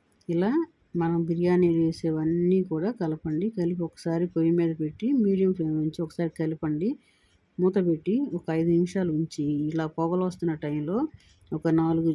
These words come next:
పెద్ద ఉల్లిపాయలు సన్నగా తరిగి ఒక ఐదు ఆరు పచ్చిమిరపకాయలని ఇప్పుడు ఈ టైంలో కలిపి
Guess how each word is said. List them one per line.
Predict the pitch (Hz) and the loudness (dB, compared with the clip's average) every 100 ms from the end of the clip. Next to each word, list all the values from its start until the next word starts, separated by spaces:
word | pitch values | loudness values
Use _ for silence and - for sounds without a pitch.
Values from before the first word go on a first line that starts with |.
| 160 | 0
పెద్ద | 170 160 | -2 0
ఉల్లిపాయలు | 180 190 185 165 | 0 0 0 0
సన్నగా | 156 151 160 165 156 | -2 0 0 0 -2
తరిగి | 156 151 185 277 | -2 -2 0 0
ఒక | 269 185 | 0 0
ఐదు | 160 160 | 0 0
ఆరు | 160 160 | -2 -4
పచ్చిమిరపకాయలని | 156 151 170 160 160 151 151 170 330 - _ _ _ _ | -6 -2 0 0 -4 -6 -2 0 0 0 _ _ _ _
ఇప్పుడు | 170 170 | -2 2
ఈ | 170 | 2
టైంలో | 165 165 180 | 4 4 4
కలిపి | 180 156 156 - | 2 -4 -4 -4